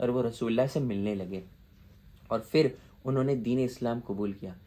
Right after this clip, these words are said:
जब उमैया और अबू जहल और ये लोग को जब पता चला कि जनाब बिलाल ने जो है दीन इस्लाम कबूल कर लिया है, तो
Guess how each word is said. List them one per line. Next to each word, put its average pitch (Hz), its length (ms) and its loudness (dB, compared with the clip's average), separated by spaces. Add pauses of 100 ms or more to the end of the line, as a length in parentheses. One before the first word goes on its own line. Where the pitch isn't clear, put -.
(300)
जब 117 280 -2
उमैया 113 380 2
और 139 80 4
अबू 120 220 0
जहल 120 340 0
और 117 100 0
ये 104 120 -2
लोग 120 160 -2
को 131 80 -4
जब 123 240 -4
पता 135 300 10
चला 151 280 6 (340)
कि 120 60 -4
जनाब 113 320 0 (140)
बिलाल 110 300 2
ने 139 120 0
जो 117 140 -2
है 120 80 -2
दीन 113 200 0
इस्लाम 123 420 0
कबूल 113 340 -2
कर 101 160 -2
लिया 104 280 0
है, 131 180 2 (480)
तो 175 320 6